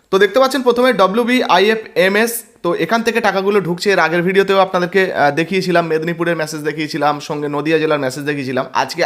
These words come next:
আরও বেশ কয়েকটা জেলার মেসেজ দেখাচ্ছি। দেখুন, "Your claim of res ষাট হাজার grant for creation of capital asset is released from ক্ষেত্র ট্রেজারি।" তো এই যে ক্ষেত্র ট্রেজারি, এটা কিন্তু বাঁকুড়া জেলার।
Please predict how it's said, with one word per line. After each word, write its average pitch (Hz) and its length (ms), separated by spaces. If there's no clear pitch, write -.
আরও 190 240
বেশ 196 220
কয়েকটা 185 280
জেলার 151 220
মেসেজ 175 280
দেখাচ্ছি। 117 360
দেখুন, 226 260
"Your 240 180
claim 226 440
of 196 420
res 214 180
ষাট 208 200
হাজার 156 260
grant 156 460
for 202 120
creation 220 540
of 220 100
capital 185 340
asset 190 420
is 156 420
released 226 460
from 196 260
ক্ষেত্র 226 400
ট্রেজারি।" 156 340
তো 247 80
এই 240 140
যে 269 100
ক্ষেত্র - 380
ট্রেজারি, 240 380
এটা 226 140
কিন্তু 226 220
বাঁকুড়া 190 420
জেলার। 190 280